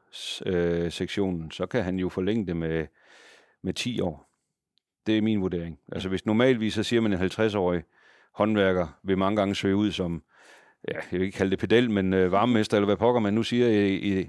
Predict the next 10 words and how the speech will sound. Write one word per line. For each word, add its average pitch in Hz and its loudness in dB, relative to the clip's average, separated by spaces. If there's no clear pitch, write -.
i 95 -6
dag, 113 4
ikke? 104 0
Eller 92 2
nogle 92 0
andre 110 2
funktioner 104 -2
som 95 -2
underviser, 104 0
eller 92 -2